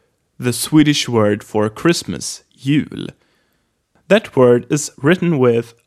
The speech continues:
only a J, all right? So this word, jul, is written with H plus J and means wheel.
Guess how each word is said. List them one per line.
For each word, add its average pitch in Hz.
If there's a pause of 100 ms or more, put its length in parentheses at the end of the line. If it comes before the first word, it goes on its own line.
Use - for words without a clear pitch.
(180)
only 185
a 113 (540)
J, - (540)
all 117
right? 131 (520)
So 135 (260)
this 226
word, 123 (160)
jul, 120 (300)
is -
written 139
with 113 (220)
H 165 (460)
plus 110
J 107 (680)
and 185 (380)
means 113 (480)
wheel. -